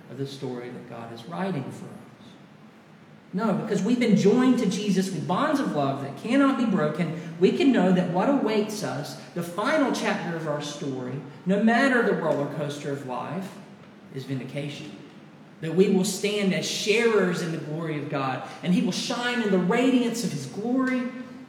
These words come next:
and we will shine as well with him. That what awaits us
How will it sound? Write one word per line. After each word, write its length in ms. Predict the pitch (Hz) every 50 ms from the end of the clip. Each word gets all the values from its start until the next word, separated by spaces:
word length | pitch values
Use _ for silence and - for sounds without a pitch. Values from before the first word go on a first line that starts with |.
| - - -
and 160 | 139 139 143
we 80 | 170 190
will 140 | 180 175 170
shine 420 | - - 175 170 170 170 165 160
as 140 | 156 143 -
well 400 | 151 143 147 143 135 131 127 131 - - -
with 300 | - 139 151 139 143 151 147
him. 160 | 135 - - - - - - - - - - - - -
That 180 | 185 185 185
what 260 | 190 208 220 220 - -
awaits 640 | 185 175 180 190 208 240 254 247 220 - - -
us 500 | 180 165 160 147 151 165 - - - -